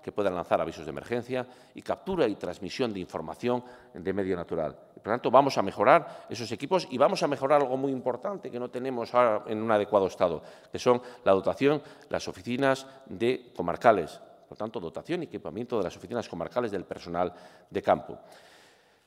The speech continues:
En segundo lugar, simplificaremos los procedimientos administrativos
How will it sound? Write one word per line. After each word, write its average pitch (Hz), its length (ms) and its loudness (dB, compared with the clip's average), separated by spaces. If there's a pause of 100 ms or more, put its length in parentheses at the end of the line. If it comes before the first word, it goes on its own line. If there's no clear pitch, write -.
(180)
En 123 60 0
segundo 160 260 4
lugar, 180 220 8
simplificaremos 156 580 2
los 170 120 0
procedimientos 127 680 0
administrativos 135 720 -2